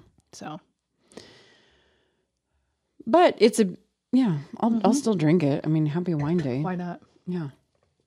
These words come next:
Speaker 1: Even the corkscrew's happy. Yay. <laughs>
Speaker 2: And, you know, speaking of spring cleaning,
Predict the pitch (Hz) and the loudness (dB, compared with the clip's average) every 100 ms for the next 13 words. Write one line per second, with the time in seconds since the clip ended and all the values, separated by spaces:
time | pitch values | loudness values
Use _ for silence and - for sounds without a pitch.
0 | _ _ _ _ _ _ _ _ _ - | _ _ _ _ _ _ _ _ _ -12
1 | - 202 - _ - - - - - _ | -10 -10 -16 _ -20 -20 -20 -20 -20 _
2 | - 240 226 220 262 294 - 170 175 175 | -8 -6 -6 -6 -10 -8 -8 -10 -12 -12
3 | 180 - 370 339 302 269 254 - - - | -14 -6 -4 -4 -6 6 6 6 0 -10
4 | - - - - - 427 415 453 453 - | -14 -14 -14 -14 -16 0 0 2 -4 -2
5 | 311 - 277 - - 202 - - - - | -4 -4 -6 -6 -8 -8 -10 -16 -16 -12
6 | - - 240 - - - - - - - | -12 -12 -20 -20 -20 -20 -16 -14 -14 -14
7 | - - - - 254 262 226 - - _ | -14 -16 -4 2 4 6 4 2 -16 _
8 | _ _ 220 208 190 - - 233 226 214 | _ _ 8 8 6 4 2 4 6 6
9 | 185 180 170 - 196 185 175 196 202 185 | 8 6 4 2 6 8 8 6 6 6
10 | 160 151 | 6 4